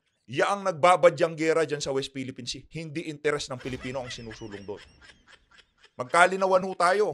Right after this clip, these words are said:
Kung ang i-, kung ang ini-aim nyo pala, mawala ang gutom, mabawasan ang gutom sa ating bansa, bakit ho kayo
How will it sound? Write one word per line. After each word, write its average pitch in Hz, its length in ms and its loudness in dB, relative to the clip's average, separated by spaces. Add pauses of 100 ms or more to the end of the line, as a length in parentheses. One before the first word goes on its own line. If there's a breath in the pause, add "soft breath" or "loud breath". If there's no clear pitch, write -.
(560)
Kung 202 240 -2 (300)
ang 214 260 2
i-, 208 240 -8
kung 190 220 -8 (100)
ang 190 160 -6
ini-aim 214 480 -4
nyo 220 160 -8
pala, 190 320 4
mawala 180 480 2
ang 170 160 -6
gutom, 120 480 -8 (140)
mabawasan 143 640 0
ang 165 100 -14
gutom 160 320 -12
sa 160 240 -8
ating 165 220 -18
bansa, 170 340 -12 (800)
bakit 208 340 0
ho 190 160 -4
kayo 190 240 2